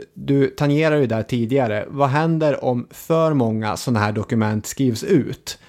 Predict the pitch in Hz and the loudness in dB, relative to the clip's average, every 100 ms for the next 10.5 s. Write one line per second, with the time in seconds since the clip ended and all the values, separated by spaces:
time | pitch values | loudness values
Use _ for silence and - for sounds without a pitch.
0 | - 139 135 143 143 139 139 143 143 151 | -10 0 2 4 2 2 2 0 0 0
1 | 139 131 135 135 131 127 123 107 - 127 | 2 0 0 0 2 2 -2 -2 0 0
2 | 120 110 151 127 110 - - 123 - - | 0 -2 0 0 -2 -6 -2 -2 -4 -20
3 | - - - 127 156 160 151 147 131 127 | -20 -10 -2 0 2 2 2 2 0 0
4 | 123 120 123 120 117 107 117 - 113 110 | 0 0 0 0 0 0 -2 -2 -2 -2
5 | - 123 - 120 110 - 104 151 123 110 | 0 -2 -2 -2 -2 -2 -4 0 2 2
6 | 113 117 107 113 110 107 156 123 117 110 | 2 2 0 0 0 0 0 0 -2 -4
7 | - - 117 - 113 147 127 131 - - | -4 -2 -2 -2 2 2 0 -4 -10 -16
8 | - 135 160 147 147 120 110 139 - - | -10 -4 2 4 4 4 2 0 0 0
9 | 117 113 - - 139 113 110 113 110 175 | 0 0 0 0 2 2 2 0 0 2
10 | 190 170 175 117 | 4 4 0 -6